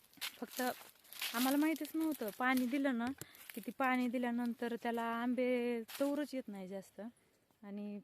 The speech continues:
फुट-, जास्त फुटते. आणि ह्यावेळेस काय झालं, आमच्या पूर्ण झाडाला, सगळ्या झाडाला तवर आलाय. तर इकडे ही पाठीमागं दिसतंय का, इथं वापलेच नाही. तर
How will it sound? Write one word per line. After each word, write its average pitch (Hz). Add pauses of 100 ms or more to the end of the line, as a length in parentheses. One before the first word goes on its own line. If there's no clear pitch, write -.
(140)
फुट-, 254
जास्त 240 (100)
फुटते. 208 (400)
आणि 196
ह्यावेळेस 247
काय 254
झालं, 233
आमच्या 220
पूर्ण 294
झाडाला, 233
सगळ्या 240
झाडाला 208
तवर 190
आलाय. 180 (680)
तर 202
इकडे 220
ही 214
पाठीमागं 214
दिसतंय 214
का, 214
इथं 214
वापलेच 233
नाही. 226
तर 185